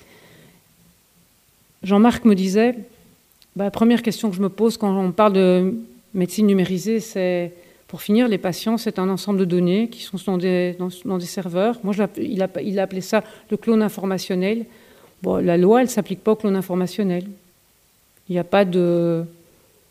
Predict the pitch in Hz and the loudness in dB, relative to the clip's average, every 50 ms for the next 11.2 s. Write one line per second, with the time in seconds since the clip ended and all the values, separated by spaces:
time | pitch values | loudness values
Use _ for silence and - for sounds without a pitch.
0 | _ _ _ _ _ _ _ _ _ _ _ _ _ _ _ _ _ _ _ _ | _ _ _ _ _ _ _ _ _ _ _ _ _ _ _ _ _ _ _ _
1 | _ _ _ _ _ _ - - - 175 170 170 190 233 233 233 202 175 170 202 | _ _ _ _ _ _ -10 -4 -2 2 4 6 6 6 6 4 2 -2 -2 -4
2 | 170 - - - 226 208 196 180 180 196 214 220 - _ _ _ _ _ _ - | -8 -6 -2 -2 0 0 0 0 -2 -2 -4 -8 -14 _ _ _ _ _ _ -10
3 | 170 - - 180 165 185 175 190 180 - - 214 196 190 185 190 180 180 180 185 | -8 -4 -2 -2 0 0 0 0 -2 -2 0 0 0 0 0 -2 -4 -4 -4 -4
4 | 185 180 - 262 262 247 202 180 190 208 240 - - _ _ _ _ _ _ _ | -4 -6 -2 0 2 2 4 2 2 -2 -4 -12 -20 _ _ _ _ _ _ _
5 | _ _ _ _ _ _ _ _ _ - - 175 175 180 180 170 - - 175 - | _ _ _ _ _ _ _ _ _ -8 -4 -2 0 0 0 -2 -4 -6 -8 -6
6 | - - 226 269 277 247 233 - - _ _ _ _ _ _ _ - - - 196 | -6 -4 -4 -4 -4 -6 -10 -14 -20 _ _ _ _ _ _ _ -10 -4 -4 -4
7 | - 196 175 151 202 233 226 214 - - - 202 196 - - 220 190 - - - | -2 -2 -4 -2 0 -2 -2 -4 -6 -8 -6 -8 -8 -8 -10 -12 -12 -10 -10 -10
8 | 165 170 - _ _ _ _ _ _ _ - - 196 185 202 196 - - 254 247 | -10 -10 -14 _ _ _ _ _ _ _ -8 -6 -4 -2 -2 -2 0 0 0 0
9 | 254 226 202 196 185 190 196 190 165 180 185 180 180 185 175 - - 190 170 190 | 2 2 2 2 0 0 0 -2 0 0 0 0 0 -2 -4 -4 -4 -2 -2 -2
10 | 180 185 190 190 190 185 - - 180 170 170 - 202 180 175 185 185 165 180 226 | 0 0 0 -2 -2 -2 -4 -8 -8 -8 -8 -8 -6 -4 -2 -2 -2 0 2 2
11 | 254 269 269 | 0 0 -2